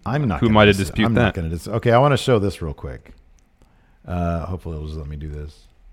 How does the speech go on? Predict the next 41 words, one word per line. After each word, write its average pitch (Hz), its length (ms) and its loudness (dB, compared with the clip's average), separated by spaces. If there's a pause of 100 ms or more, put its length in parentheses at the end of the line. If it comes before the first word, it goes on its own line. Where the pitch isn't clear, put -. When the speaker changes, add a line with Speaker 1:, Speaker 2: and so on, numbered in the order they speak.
(240)
Speaker 1:
No, 80 180 -12
it 104 160 -10
never 98 220 -6
lets 71 220 -10
me 73 100 -14
do 73 120 -10
what 73 100 -12
I 73 40 -14
wanna 73 200 -10
Speaker 2:
Well, 127 80 -2
it - 60 -4
Speaker 1:
do, 120 60 2
Speaker 2:
does 90 80 0
Speaker 1:
man. 87 160 -8
Speaker 2:
sometimes. 85 200 -12
Speaker 1:
It's - 160 -14
really 73 220 -8
annoying. 76 360 -10 (460)
Uh, 113 460 6
so 139 400 6
we 123 220 0
got 127 260 2
sent 123 320 -4
this, 104 260 -6
uh, 87 320 -4
p-, 107 140 -10
we 110 100 -4
got 127 140 -4
two 185 140 -6
pictures 120 420 -8
here 71 280 -8 (680)
from 113 320 -2
people 110 500 -4
who 123 180 -2
went 135 320 -4
to 82 520 -8 (500)
various 98 460 -2
shows 95 600 -2
and 85 320 -4
meetups, 85 320 -4
apparently. 80 580 -6